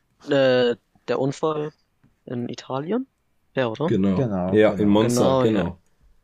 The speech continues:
Speaker 1: Gen-, genau, in Monza. Also, Hamilton kommt aus der Box. Verstappen <laughs> hinter ihm, geht für einen Gap, der nur für ein paar Sekunden da war, war neben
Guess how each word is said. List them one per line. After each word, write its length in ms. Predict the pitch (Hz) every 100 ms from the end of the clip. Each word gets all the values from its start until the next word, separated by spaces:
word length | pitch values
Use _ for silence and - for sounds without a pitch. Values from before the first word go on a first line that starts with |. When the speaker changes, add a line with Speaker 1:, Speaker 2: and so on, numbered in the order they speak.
| _
Speaker 1:
Gen-, 200 | - 135
genau, 360 | 123 120 120 120
in 80 | 117
Monza. 560 | 120 127 - 120 113 110 -
Also, 480 | - 127 127 123 120 110 _ _ _ _ _ _ _
Hamilton 600 | 143 151 151 _ 151 143
kommt 260 | - 131 -
aus 160 | -
der 140 | - -
Box. 420 | - - - - _ _ _ _ _
Verstappen 800 | 123 - 139 143 147 143 143 143 _ -
<laughs> 200 | - -
hinter 300 | 151 151 156
ihm, 240 | 156 165 - _ _ _ _ _ _ _ -
geht 220 | 147 147
für 260 | - 147
einen 400 | - 139 139 131
Gap, 320 | 123 131 143 -
der 480 | 127 123 120 120 117 _ _ _ _ _ _ _ - -
nur 220 | 151 156
für 260 | 143 - -
ein 140 | 135
paar 160 | 139 139
Sekunden 520 | 120 - 127 127 123
da 240 | 120 135
war, 300 | 135 147 151 156 _ _ _ _
war 120 | 127
neben 600 | 120 123 143 156 151 151